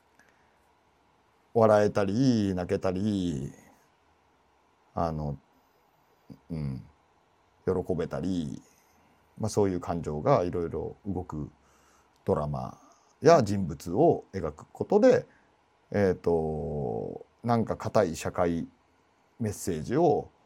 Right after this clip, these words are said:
もっと受け入れやすくなるのではないか。それがエンタメの力だと思いますし、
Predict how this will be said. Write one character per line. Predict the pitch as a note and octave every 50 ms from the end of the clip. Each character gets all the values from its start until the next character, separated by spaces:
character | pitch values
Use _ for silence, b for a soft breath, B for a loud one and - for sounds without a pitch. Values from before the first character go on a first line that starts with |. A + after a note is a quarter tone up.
| _ _ _ -
も | E3 E3
っ | D#3+ -
と | - G#3
受 | D3+ A#2+ A2+ - C3+ B2
け | A#2
入 | G#2+
れ | G#2+ G#2 G#2 G2 - - -
や | A#2 G#2 F#2+
す | - -
く | - - E2+ D2 C#2 - - - - - - _ - E2 D2 - - - _ _ _ _ _ _ _ _ _ _ _ _ _ -
な | - G2+ G2 F#2+
る | E2+ F2+
の | E2+ D#2+ D#2
で | C#2+ E2+
は | D#2+ D2+ D2+
な | E2 D#2+ C2+
い | D2
か。 | - - F#2
そ | - - D3+
れ | D#3+ D#3
が | D#3 G#3+ A#3 G3 B2 G#2 G2
エ | F#2+
ン | F#2+ F2+
タ | - - F2
メ | E2 F2
の | F2 E2
力 | D2 - - - F2+ E2 E2+
だ | E2 D#2 C#2+
と | - D2+
思 | D#2 F2 F2 E2 E2 E2+
い | F2
ま | F2 F2+
す | - - -
し、 | - - - E3+ D3+ G#2 E2 -